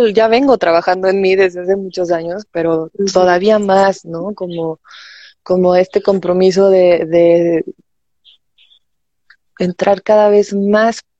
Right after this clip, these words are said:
Speaker 1: eh, más profundo, como más tener esta claridad,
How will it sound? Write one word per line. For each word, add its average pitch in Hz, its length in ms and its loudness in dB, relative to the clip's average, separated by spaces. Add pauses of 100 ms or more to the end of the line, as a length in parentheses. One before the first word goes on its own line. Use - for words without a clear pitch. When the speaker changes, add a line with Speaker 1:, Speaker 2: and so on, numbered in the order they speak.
(100)
Speaker 1:
eh, 175 500 2 (140)
más 185 220 -4
profundo, 214 800 2
como 196 260 0
más 202 340 0 (540)
tener 214 600 0
esta 220 440 2
claridad, 190 800 -4